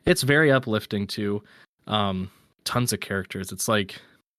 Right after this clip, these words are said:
it's, I think it's on par with Comey too in the terms of, like, how they introduce the characters step by step, but there's just, there's gonna be a ton. It's, like, a whole class of, like, eighteen. So it's fantastic though. Really good slice of life.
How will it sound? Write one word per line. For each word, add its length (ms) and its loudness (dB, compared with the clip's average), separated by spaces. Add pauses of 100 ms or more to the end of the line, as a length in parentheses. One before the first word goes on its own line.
(220)
it's, 140 0
I 80 4
think 160 2
it's 100 0
on 160 4
par 180 2
with 160 -2
Comey 360 -4
too 180 -6
in 100 -4
the 80 -6
terms 280 -6
of, 120 -6
like, 100 -4
how 120 0
they 120 -2
introduce 340 -6
the 80 -10
characters 500 -2
step 220 -4
by 100 0
step, 360 -2 (340)
but 80 -4
there's 140 0
just, 280 -2
there's 180 -2
gonna 140 -2
be 80 -4
a 80 -10
ton. 380 -8 (100)
It's, 120 -14
like, 100 -6
a 40 -6
whole 180 0
class 340 -2
of, 100 -6
like, 240 -12 (680)
eighteen. 460 -6 (960)
So 300 -6 (560)
it's 180 -12
fantastic 640 0
though. 160 -14 (140)
Really 180 6
good 120 4
slice 260 0
of 60 -12
life. 280 -20